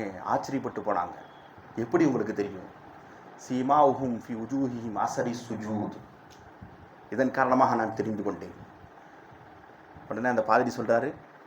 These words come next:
"நாங்க தேவாலயத்துக்கு வந்திருக்கிறோம், நாங்க சர்ச்சுக்கு வந்திருக்கிறோம், நாங்க ப்ரே பண்ண வந்திருக்கிறோம், அதனால நீங்க போங்க." பாயசித் போவாங்களா?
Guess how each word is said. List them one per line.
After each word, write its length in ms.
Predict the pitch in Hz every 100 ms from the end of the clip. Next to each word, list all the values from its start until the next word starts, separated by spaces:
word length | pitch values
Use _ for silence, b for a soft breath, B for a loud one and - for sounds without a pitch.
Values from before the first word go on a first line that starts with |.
| - - - -
"நாங்க 260 | 95 110 120
தேவாலயத்துக்கு 680 | 113 127 143 131 120 117 120
வந்திருக்கிறோம், 460 | 123 127 123 165 - - - - - - -
நாங்க 180 | 123 120
சர்ச்சுக்கு 460 | 127 123 151 131
வந்திருக்கிறோம், 520 | 123 143 135 135 170 - - - - -
நாங்க 220 | 123 131 117 101 92 98 - -
ப்ரே 220 | 139 160
பண்ண 200 | 160 139
வந்திருக்கிறோம், 500 | 131 131 135 131 165 -
அதனால 360 | 117 123 143 143
நீங்க 200 | 131 110
போங்க." 340 | - 107 85 - - - - - - - - - - - - -
பாயசித் 460 | 113 131 123 113 -
போவாங்களா? 460 | 135 135 127 127